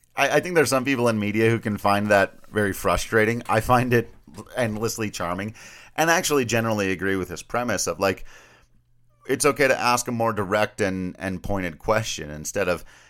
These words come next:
you know, "Have you considered such and such person?" being like, "Hey, what are the arguments for and against so-and-so in the starting rotation?"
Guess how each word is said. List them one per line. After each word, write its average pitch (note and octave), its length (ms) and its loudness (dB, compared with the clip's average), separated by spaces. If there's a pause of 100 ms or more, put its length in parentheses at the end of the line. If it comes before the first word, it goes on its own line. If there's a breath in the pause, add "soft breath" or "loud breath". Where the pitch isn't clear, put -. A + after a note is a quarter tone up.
you - 60 -14
know, E2 160 -6 (220 soft breath)
"Have A2+ 300 2
you A2 160 -2
considered G2 800 -4
such - 360 -2
and D#2+ 200 -6
such - 540 -4 (120)
person?" F2+ 500 -4
being F2+ 360 -4
like, E2+ 220 -6 (160)
"Hey, C#3+ 140 4
what C#3+ 180 2
are D#3 40 -2
the D3 140 -2
arguments A#2+ 420 0
for G#2+ 240 -2
and G2 80 -2
against F2 460 -4
so-and-so E2+ 840 0 (200)
in F#2 120 -6
the D#2+ 60 -6
starting D#2 340 -2
rotation?" - 540 -12